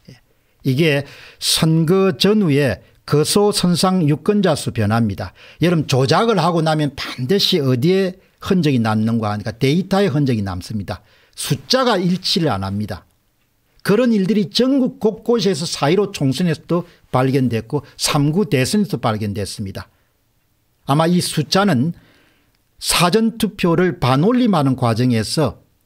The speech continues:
아마 발생했을 것이다. 이렇게 우리는 추측을 합니다. 유권자 확정 명부의 유권자 수가 최종 결과입니다.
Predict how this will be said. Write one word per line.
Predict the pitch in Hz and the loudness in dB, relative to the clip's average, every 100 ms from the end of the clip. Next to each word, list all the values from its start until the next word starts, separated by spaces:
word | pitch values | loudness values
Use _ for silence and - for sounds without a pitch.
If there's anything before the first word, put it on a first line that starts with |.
| _ | _
아마 | 120 120 117 | -2 0 2
발생했을 | 143 147 156 135 123 113 | 0 0 0 0 -2 -6
것이다. | 113 - 110 | -6 -6 -4
이렇게 | 120 160 160 | 0 0 0
우리는 | 131 117 110 | 0 0 -2
추측을 | - - 104 | -6 -4 -4
합니다. | 98 98 98 98 _ _ _ _ _ _ _ _ - | -4 -6 -8 -12 _ _ _ _ _ _ _ _ -4
유권자 | 143 170 196 247 247 208 | -2 -2 0 2 2 -2
확정 | - - 202 - 226 214 | -2 -4 -2 -2 2 2
명부의 | 202 202 170 156 127 | 2 2 2 2 2
유권자 | 123 - 202 170 127 | 0 0 0 2 0
수가 | - 120 | -2 -4
최종 | - - 127 185 208 196 | -2 -2 0 2 2 2
결과입니다. | 139 120 110 95 87 | 0 2 0 -2 -6